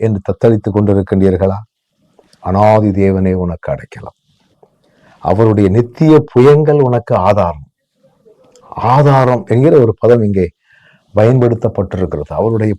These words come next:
புயங்கள், பலத்த புயங்கள், தத்துவங்களை அசைக்கக்கூடிய புயங்கள் நம்மோடு கூட இருக்கிறது. அதனால தான் அவர் சொல்றாரு, "ஆண்டவர் உனக்கு ஆதாரமாகவும் நித்திய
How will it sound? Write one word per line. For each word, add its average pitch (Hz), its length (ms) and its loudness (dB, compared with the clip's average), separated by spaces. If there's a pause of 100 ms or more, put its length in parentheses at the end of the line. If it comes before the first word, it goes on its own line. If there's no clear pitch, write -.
புயங்கள், 165 540 0
பலத்த 170 520 0
புயங்கள், 98 460 -2 (920)
தத்துவங்களை 147 760 2 (160)
அசைக்கக்கூடிய 170 760 2 (120)
புயங்கள் 101 460 0 (720)
நம்மோடு 80 320 -6
கூட 69 260 -8
இருக்கிறது. - 360 -18 (840)
அதனால 165 260 2
தான் 196 120 2
அவர் 113 180 -2
சொல்றாரு, 107 420 2 (760)
"ஆண்டவர் 185 680 2
உனக்கு 131 320 0 (160)
ஆதாரமாகவும் 92 800 -2 (600)
நித்திய 214 380 2